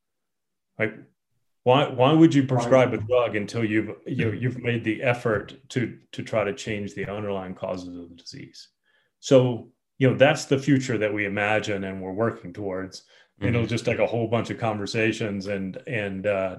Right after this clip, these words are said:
Speaker 1: data to get us there.
Speaker 2: Yeah, and I absolutely agree with you. I think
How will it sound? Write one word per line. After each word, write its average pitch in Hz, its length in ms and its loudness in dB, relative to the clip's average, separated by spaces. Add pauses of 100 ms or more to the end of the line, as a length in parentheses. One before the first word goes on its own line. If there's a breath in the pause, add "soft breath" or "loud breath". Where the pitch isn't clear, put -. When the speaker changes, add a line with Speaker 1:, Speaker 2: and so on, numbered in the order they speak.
Speaker 1:
data 101 500 -2
to 101 80 -14
get 98 160 -10
us 87 160 -12
there. - 220 -18 (1200 loud breath)
Speaker 2:
Yeah, 113 260 10
and 123 80 10
I 131 200 10
absolutely 95 640 2
agree 90 300 2
with 92 100 -2
you. 95 280 4
I 92 140 2
think - 640 -2